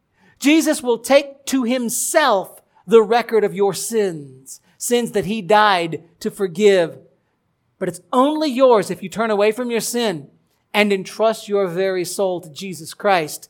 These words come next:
for eternity. If you don't know Jesus, I invite you, come to Jesus today. Jesus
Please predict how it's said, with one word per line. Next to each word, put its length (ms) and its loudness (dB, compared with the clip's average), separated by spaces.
for 180 -2
eternity. 580 -8
If 80 -16
you 80 0
don't 120 2
know 100 0
Jesus, 680 -6
I 120 -2
invite 460 -2
you, 140 -12
come 320 -10
to 120 -12
Jesus 520 -14
today. 440 -10
Jesus 500 -6